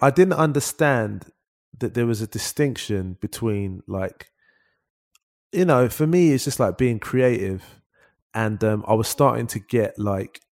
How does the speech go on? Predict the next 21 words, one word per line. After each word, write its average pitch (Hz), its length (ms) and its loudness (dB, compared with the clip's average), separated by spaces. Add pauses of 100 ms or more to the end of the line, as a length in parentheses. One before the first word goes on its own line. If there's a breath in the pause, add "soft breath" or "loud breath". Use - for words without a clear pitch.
(260)
some 104 280 -6
kind 104 300 -2
of, 95 180 -4
like, 92 300 -6 (720)
you 202 80 -4
know, 127 120 4
like, 101 200 0
nice 120 360 0
feedback - 800 -4 (200)
from, 101 260 -6
like, 98 220 -4 (100)
ideas 113 460 2
I 104 60 0
was 92 180 -4
having, 85 400 -8
you 101 100 -6
know, 101 140 -2
like, 90 100 -4
I'll, 95 260 0 (840 soft breath)
you 104 80 -10
know 85 280 -6